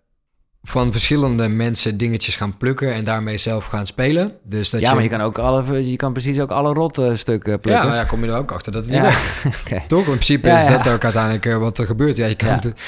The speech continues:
Speaker 1: En dan, dan weet je in ieder geval wel dat het voor jou niet werkt. Ik denk dat het heel gevaarlijk is nu,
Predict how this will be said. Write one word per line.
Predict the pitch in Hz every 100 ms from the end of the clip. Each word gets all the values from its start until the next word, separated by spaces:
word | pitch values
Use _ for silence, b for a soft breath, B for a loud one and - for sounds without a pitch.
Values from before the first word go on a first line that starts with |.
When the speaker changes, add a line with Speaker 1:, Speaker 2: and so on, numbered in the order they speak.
| B -
Speaker 1:
En | 131
dan, | 131
dan | 127
weet | 147 156
je |
in | 113
ieder | 104
geval |
wel | 113 123
dat | 101
het | 95
voor | 107
jou | 98
niet | 101
werkt. | 127 101
Ik | 104
denk | 104
dat | 113
het | 107
heel | 110 113
gevaarlijk | 110 110 110 127 127
is | 117 101
nu, | 117 135 123 127